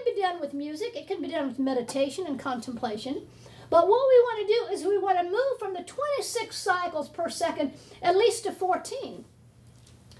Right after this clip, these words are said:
Now, when you get to fourteen, you've crossed the Red Sea. But there's still some issues. When you get to eight, you slow down even more. That's when you're taking no thought.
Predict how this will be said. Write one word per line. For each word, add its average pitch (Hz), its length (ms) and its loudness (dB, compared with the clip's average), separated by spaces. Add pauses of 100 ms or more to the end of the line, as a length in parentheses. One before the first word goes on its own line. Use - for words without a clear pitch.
(120)
Now, 330 120 8
when 359 120 4
you 370 60 0
get 453 140 2
to 427 80 0
fourteen, 415 560 4
you've 370 120 -2
crossed 370 300 2
the 349 100 0
Red 330 220 2
Sea. - 420 -6 (880)
But 277 100 2
there's 302 160 4
still 370 220 8
some 349 160 -4
issues. - 580 -6 (880)
When 403 180 6
you 403 120 4
get 466 180 4
to 392 100 0 (260)
eight, 427 200 -2
you 370 80 -4
slow 403 360 2
down 381 240 0
even 359 220 -4
more. 719 200 2
That's 392 240 -4
when 349 140 -6
you're 320 100 -6
taking 381 420 0
no 247 140 0
thought. - 460 -10